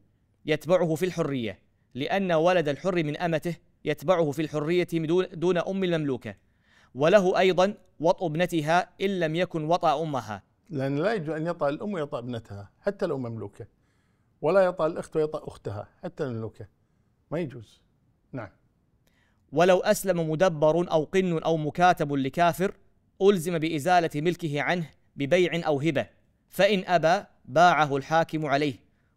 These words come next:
Speaker 1: وليس التدبير بوصية، فلا يبطل بإبطال ولا رجوع.
Speaker 2: نعم. فالقصد إذن أن المدبر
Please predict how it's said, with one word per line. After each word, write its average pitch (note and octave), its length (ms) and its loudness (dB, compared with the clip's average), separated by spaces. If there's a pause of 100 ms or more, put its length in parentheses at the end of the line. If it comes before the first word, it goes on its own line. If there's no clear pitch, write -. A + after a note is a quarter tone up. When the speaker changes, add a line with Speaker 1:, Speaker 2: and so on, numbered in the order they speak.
(120)
Speaker 1:
وليس F#3 360 4
التدبير D#3+ 580 -2
بوصية، D#3+ 640 -2 (260)
فلا E3+ 360 2
يبطل D#3+ 380 0
بإبطال E3 600 -2 (120)
ولا D#3 280 4
رجوع. A#2 320 -4 (580)
Speaker 2:
نعم. B2 200 -8 (500)
فالقصد E3+ 440 -2
إذن G3 400 -4
أن E3 240 -8
المدبر D#3 760 -2